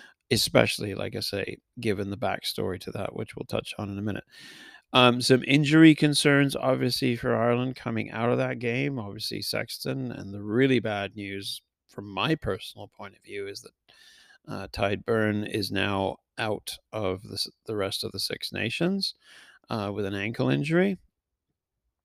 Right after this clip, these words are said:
Um, but, you know, I think the flip side of that coin is what a golden opportunity for, for Ireland to, uh,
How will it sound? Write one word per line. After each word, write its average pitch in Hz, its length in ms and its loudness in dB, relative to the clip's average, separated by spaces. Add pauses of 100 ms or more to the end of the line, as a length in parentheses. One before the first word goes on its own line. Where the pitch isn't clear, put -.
(400)
Um, 104 520 -2 (520)
but, 127 200 4
you 131 60 4
know, 113 180 6
I 107 80 4
think 113 180 -2
the 110 80 -2
flip - 280 6
side 107 320 4
of 101 100 -2
that 104 240 -6
coin 104 400 2 (100)
is 104 180 -4
what 104 280 4
a 107 80 4
golden 98 400 -4
opportunity 90 800 -6
for, 90 500 -8
for 95 200 -2
Ireland 90 440 -4 (520)
to, 95 640 -2 (100)
uh, 98 380 -6